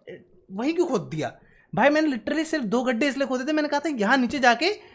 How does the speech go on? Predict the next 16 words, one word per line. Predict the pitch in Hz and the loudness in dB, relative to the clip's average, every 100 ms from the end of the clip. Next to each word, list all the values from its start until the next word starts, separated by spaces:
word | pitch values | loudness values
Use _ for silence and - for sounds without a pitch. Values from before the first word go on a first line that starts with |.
| - 269 | -14 -6
इसमें | 240 294 | -2 0
खड़े | 285 294 | 0 0
होके | 277 320 | 0 -2
एक | 269 | 2
बार | 320 | 2
देखता | 226 196 202 262 | 4 2 4 2
हूँ | 214 277 - - - | 2 -2 -12 -18 -4
कि | 302 | -2
नीचे | 254 330 | 0 -2
कहाँ | 254 269 | 2 2
कहाँ | 277 269 | 4 2
पर | 285 311 | 4 4
लावा | 214 220 | 4 4
की | 247 285 | 4 0
veins | 233 226 202 | 2 2 2
है, | 139 - | -4 -10